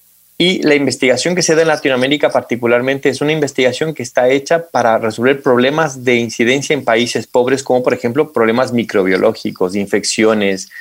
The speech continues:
descubrir nuevos dianas terapéuticas o nuevos te-, nuevos tratamientos basados en plantas ancestrales, amazónicas, etcétera. Esa investigación tiene un valor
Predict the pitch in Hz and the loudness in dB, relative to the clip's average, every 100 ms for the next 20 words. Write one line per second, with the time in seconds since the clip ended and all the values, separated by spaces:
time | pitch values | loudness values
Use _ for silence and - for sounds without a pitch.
0 | - _ 120 - 123 123 127 131 131 131 | -20 _ -4 -2 -2 -2 0 2 4 2
1 | 123 - 127 123 127 120 - 113 110 127 | 0 -8 -2 0 0 -2 0 0 2 0
2 | 123 117 110 110 117 120 - 120 120 120 | 0 -2 -2 0 0 0 -2 -4 0 0
3 | 127 127 123 117 123 123 120 107 110 117 | 2 2 2 2 0 0 0 2 2 0
4 | 113 110 113 120 117 107 - 92 - 104 | 0 0 0 0 0 0 -4 -10 -2 2
5 | 110 104 95 92 90 - 117 110 98 95 | 2 0 -4 -6 -6 -2 -2 -2 -6 -6
6 | - 104 101 98 - - _ _ _ _ | -6 -4 -4 -6 -18 -20 _ _ _ _
7 | 143 202 208 - 131 113 165 160 175 175 | -2 0 0 0 0 0 -2 -2 0 2
8 | 139 160 | 2 0